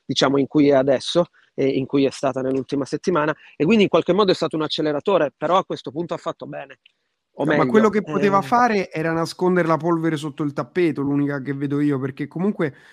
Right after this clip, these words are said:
Speaker 2: se andava a liquidare, e, e penso che una volta che scopri che questi qui facevano i magheggi, eh, l'unica cosa che puoi fare intanto è, è proteggere, insomma, penso, gli asset degli utenti, andare a liquida-,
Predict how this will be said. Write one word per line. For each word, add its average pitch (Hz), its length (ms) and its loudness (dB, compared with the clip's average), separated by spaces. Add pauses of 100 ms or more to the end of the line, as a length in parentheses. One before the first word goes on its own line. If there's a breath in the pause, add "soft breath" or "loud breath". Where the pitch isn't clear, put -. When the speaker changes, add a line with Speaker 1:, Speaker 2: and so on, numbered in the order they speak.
Speaker 2:
se - 200 0
andava 180 360 4
a - 20 4
liquidare, 202 800 0
e, - 360 -8
e 143 800 -4
penso 147 280 -4
che 151 60 -2
una 147 100 0
volta 170 260 0
che 160 100 -2
scopri 147 460 -2
che 135 120 -6
questi - 220 -14
qui 165 140 -6
facevano 147 340 -4
i 147 60 -2
magheggi, 151 580 -4 (360 soft breath)
eh, 139 120 -8
l'unica 156 380 2
cosa 151 180 -2
che 147 140 -2
puoi 151 140 -4
fare 160 180 0
intanto 147 360 -2
è, - 340 -12
è 135 40 -6
proteggere, 143 1300 -4
insomma, - 400 -10
penso, 143 500 -8
gli 151 120 -8
asset 147 540 -10
degli 143 260 -8
utenti, 147 640 -4
andare 139 260 -4
a 143 60 -6
liquida-, 139 340 -8